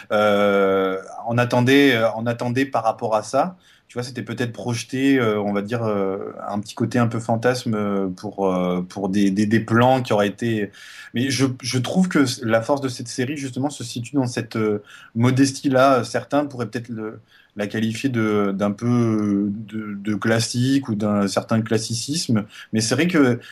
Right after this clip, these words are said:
ce côté discret, euh, on va dire, euh, au niveau formel, euh, fait que malgré tout, on est vraiment au plus près des, des personnages et,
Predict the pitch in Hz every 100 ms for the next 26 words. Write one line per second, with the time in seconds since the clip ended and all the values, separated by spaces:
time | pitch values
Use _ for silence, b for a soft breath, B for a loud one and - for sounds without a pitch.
0 | B B B B - - 120 135 147 143
1 | 123 131 120 - 135 147 156 151 139 117
2 | 113 110 110 113 127 143 120 110 107 104
3 | 107 110 110 113 110 110 120 117 123 113
4 | 117 131 165 143 117 104 101 - 139 135
5 | 131 123 117 120 117 165 165 135 113 107
6 | 123 143 135 - 113 - 127 110 104 110
7 | - 104 - - 120 113 143 123 104